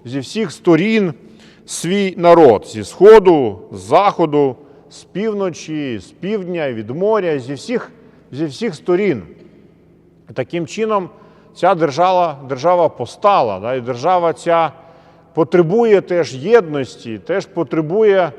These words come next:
згуртованості, соборності, тому що, е, знаходиться в таких умовах, коли навколо, ну, майже будь-яка країна чи будь-яка етнічна група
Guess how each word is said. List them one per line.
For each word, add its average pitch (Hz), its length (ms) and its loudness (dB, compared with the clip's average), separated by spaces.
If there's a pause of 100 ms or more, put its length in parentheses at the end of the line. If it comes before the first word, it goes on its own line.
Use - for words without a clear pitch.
(400)
згуртованості, 151 1400 2 (340)
соборності, 165 1160 4
тому 139 200 -6
що, 151 380 -2 (760)
е, 135 260 0
знаходиться 175 580 0
в 131 40 -2
таких 185 420 -8
умовах, 202 680 0
коли 156 480 -4 (420)
навколо, 170 680 -2
ну, 151 260 -6
майже 143 380 -4
будь-яка 151 500 -6
країна 151 600 -8 (420)
чи 127 120 -14
будь-яка 160 460 -2
етнічна 160 500 -6
група 170 580 0